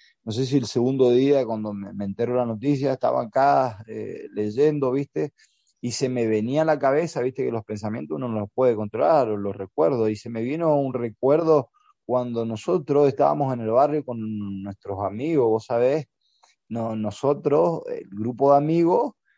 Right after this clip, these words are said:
estaba el, el, el típico, eh, chico gordito, el más negrito yo, jugábamos en pata, diferentes, eh, aspectos, eh,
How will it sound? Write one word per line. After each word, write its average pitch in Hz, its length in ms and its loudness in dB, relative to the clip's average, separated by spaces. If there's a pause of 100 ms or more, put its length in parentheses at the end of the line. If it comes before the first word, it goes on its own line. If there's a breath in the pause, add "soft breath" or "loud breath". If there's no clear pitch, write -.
(100)
estaba 123 540 0
el, 120 240 -4
el, 113 300 -4
el 107 200 -8
típico, 117 1300 2
eh, 95 500 -4
chico 123 460 -2
gordito, 143 800 4
el 117 260 2
más 117 180 -4
negrito 123 580 0
yo, 151 720 4
jugábamos 117 440 -4
en 113 100 -10
pata, 143 720 2 (540)
diferentes, 151 1160 0
eh, 110 680 -4 (280)
aspectos, 131 1300 2 (540)
eh, 92 260 -10